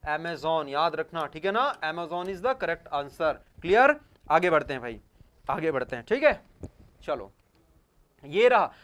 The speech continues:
ओहो, ये तो एकदम ही बच्चा, ये सहदेव प्रश्न है कि नहीं? बताओ तो यार, कि what are the agriculture land that are developed on the slope of the hilly area? हिली एरिया यानी कि पहाड़ी क्षेत्रों में जो स्लोप रहता है उस पर खेती करते हैं,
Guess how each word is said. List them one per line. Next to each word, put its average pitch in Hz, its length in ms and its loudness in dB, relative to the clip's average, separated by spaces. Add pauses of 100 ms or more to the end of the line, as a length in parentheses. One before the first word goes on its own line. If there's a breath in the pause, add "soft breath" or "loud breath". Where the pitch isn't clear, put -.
(140 soft breath)
ओहो, 226 480 6
ये 220 160 -2
तो 277 120 -4
एकदम 226 300 -2
ही 269 160 -4
बच्चा, 233 380 0
ये 240 180 0
सहदेव 226 400 2
प्रश्न 277 280 -2
है 269 180 -4
कि 285 120 -4
नहीं? 285 200 -4 (300 soft breath)
बताओ 214 260 4
तो 285 100 -2
यार, 269 300 2 (180 soft breath)
कि 247 60 -6
what 247 320 2
are 285 160 4
the 277 140 2
agriculture 247 640 0
land 247 360 0
that 233 260 4
are 247 120 4
developed 214 500 2 (300 soft breath)
on 233 180 -2
the - 60 -12
slope 330 440 0
of 254 140 4
the 233 140 2
hilly 220 320 -6
area? 180 380 4 (320 soft breath)
हिली 269 200 -2
एरिया 262 240 4
यानी 233 180 4
कि 240 100 -6
पहाड़ी 208 400 0
क्षेत्रों 190 380 -2
में 208 160 -4
जो 254 100 -6
स्लोप 277 440 0
रहता 175 360 2
है 190 120 2
उस 233 120 -4
पर 277 140 4 (100)
खेती 285 340 -4
करते 294 300 0
हैं, 151 120 -4